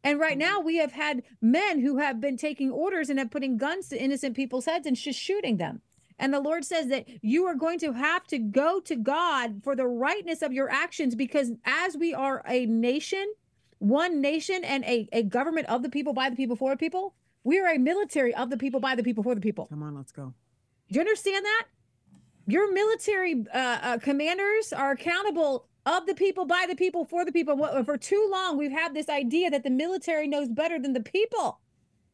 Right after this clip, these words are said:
Speaker 1: Let me, I will tell you, no, that's C I A junk. You do what the people tell you to do. It's as if we have a community of people, okay?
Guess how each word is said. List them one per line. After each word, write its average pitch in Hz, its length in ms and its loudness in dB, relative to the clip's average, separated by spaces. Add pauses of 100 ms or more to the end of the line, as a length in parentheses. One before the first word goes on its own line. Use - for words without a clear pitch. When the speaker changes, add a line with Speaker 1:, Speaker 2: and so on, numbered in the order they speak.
(340)
Speaker 1:
Let 311 260 2
me, 381 240 0
I 311 200 2
will 381 180 0
tell 349 240 4
you, 359 160 2
no, 302 180 4
that's 370 240 0
C 427 180 2
I 339 280 2
A 320 40 -2
junk. 240 300 -2 (720)
You 277 400 4
do 359 300 0
what 311 160 2
the 277 80 2
people 359 340 0
tell 359 300 2
you 349 180 2
to 311 140 -4
do. 285 320 2 (180)
It's 320 180 0
as 330 200 2
if 381 200 0
we 392 120 2
have 349 180 0
a 311 60 -2
community 359 680 0
of 269 140 -2
people, 277 640 0 (180)
okay? 277 460 2